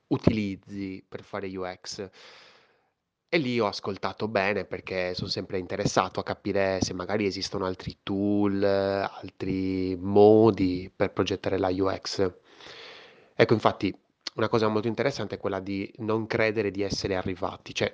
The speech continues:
mm, bisogna sempre tenersi aggiornati, bisogna sempre essere aperti e capire se altre persone, altri professionisti utilizzano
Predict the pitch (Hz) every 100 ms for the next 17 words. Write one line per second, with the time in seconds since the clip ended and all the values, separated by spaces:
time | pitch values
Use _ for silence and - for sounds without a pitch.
0 | 98 92 95 92 92 90 95 - - -
1 | 123 120 120 - 185 156 127 110 107 -
2 | 101 95 95 98 95 104 - 101 98 113
3 | 113 107 - 156 151 127 117 110 110 -
4 | 107 101 - 113 110 110 101 98 104 -
5 | 104 98 95 92 - - - - - -
6 | 117 110 110 104 101 - 98 - 110 117
7 | 92 98 - 101 98 - 95 107 110 -
8 | 98 - - - - 113 110 107 101 95
9 | 92 -